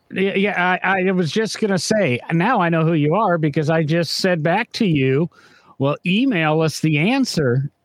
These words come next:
And it should be easy because we might have actually given the answer away last week when we told you when Carmen Gias were introduced. I just kinda found it weird that they were introduced on a date,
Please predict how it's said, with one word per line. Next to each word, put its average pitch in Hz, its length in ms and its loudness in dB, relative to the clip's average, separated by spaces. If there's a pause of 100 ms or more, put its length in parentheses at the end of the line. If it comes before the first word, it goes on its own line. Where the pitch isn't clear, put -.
(160)
And 147 360 0
it 170 200 -2
should 254 400 -2
be 220 140 0
easy 180 580 0
because 175 360 0
we 185 220 2
might 180 340 0
have 165 120 0
actually 170 420 -2
given 160 260 0
the 156 200 2
answer 165 280 0
away 165 240 0
last 160 440 0
week 175 360 -2 (640)
when 165 260 0
we 185 140 0
told 180 420 0
you 185 460 0
when 190 520 0
Carmen 151 400 0
Gias 135 340 0
were 127 340 0
introduced. 123 640 0
I 139 80 2
just 139 180 -2
kinda 151 240 0
found 147 240 0
it 131 80 0
weird 165 380 2
that 127 160 0 (720)
they 147 120 0
were 147 140 2
introduced 175 640 0
on 139 360 2 (380)
a 143 80 0
date, 131 380 0